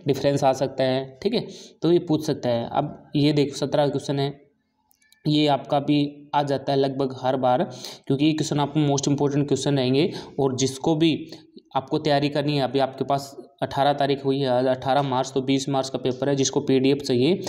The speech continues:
तो आप इस नंबर पर contact कर सकते हो और अपनी पीडीएफ़ मंगवा सकते हो। ठीक है, Solution की पीडीएफ़ रहेगी आपके पास, सिक्सटी नाइन रुपीज़ की रहेगी,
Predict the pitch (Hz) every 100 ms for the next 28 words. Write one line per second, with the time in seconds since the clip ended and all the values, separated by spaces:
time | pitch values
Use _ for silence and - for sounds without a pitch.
0 | - - 143 127 127 127 160 190 - -
1 | _ _ _ - _ _ - 143 147 135
2 | 135 135 143 143 135 131 131 131 135 131
3 | 127 131 - 147 139 - 135 135 131 131
4 | 135 135 190 185 - - 131 127 117 117
5 | 110 110 110 110 170 185 - - - -
6 | 139 147 143 170 160 143 143 147 143 131
7 | 139 143 - 139 135 135 - - 139 -
8 | 147 143 135 135 131 135 135 147 131 127
9 | 185